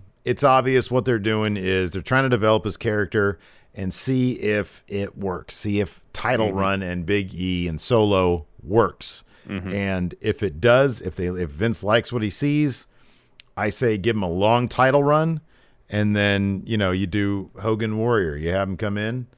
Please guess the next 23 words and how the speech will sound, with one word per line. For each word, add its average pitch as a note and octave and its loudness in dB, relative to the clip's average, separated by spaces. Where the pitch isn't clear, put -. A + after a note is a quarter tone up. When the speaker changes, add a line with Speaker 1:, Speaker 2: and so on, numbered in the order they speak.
Speaker 2:
Mm. G2 -8
Speaker 1:
as G2 0
the G2+ 0
I G2+ 4
C B2 -2
champion. C3+ 0
He's G#2+ 0
cleared C3+ 2
out B2 4
the C3 0
division. B2+ 2
Speaker 2:
Mm-hmm. G#2 -8
Speaker 1:
Time G2+ 2
to, G#2 4
time G#2 -2
to G2+ -4
be A2 0
number A2 0
one A#2 -2
contender. - -8
Speaker 2:
There E2+ -4
you E2 -6
go. F2+ -2